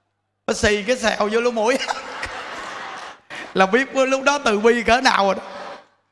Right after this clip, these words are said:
Hiểu chưa? Lúc đó lẩm nhẩm rồi đó nghe. Con mẹ vô duyên. <laughs> Xá vô mặt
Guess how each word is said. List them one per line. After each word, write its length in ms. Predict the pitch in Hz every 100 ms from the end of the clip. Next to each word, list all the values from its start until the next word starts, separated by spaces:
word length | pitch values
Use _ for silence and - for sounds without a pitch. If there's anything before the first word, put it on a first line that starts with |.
| _ -
Hiểu 140 | 233
chưa? 280 | 254 254 - - - - _ _ _ _ _ -
Lúc 120 | 220
đó 120 | 247
lẩm 280 | 262 208 226
nhẩm 280 | 247 180 240
rồi 100 | 262
đó 80 | 220
nghe. 400 | 247 240 220 175 - - _ _ _ _ _ _ _ _ _ _
Con 160 | 165 151
mẹ 380 | 135 151 165 170
vô 100 | 170 175 170
duyên. 200 | 170 180 - - _ _ _ _ _ _ _ _ _ _ _ _ - - _ - 370 - _ _ _ _ _ -
<laughs> 380 | 196 208 - 254
Xá 480 | - - 226 254
vô 180 | 269 214
mặt 220 | 185 170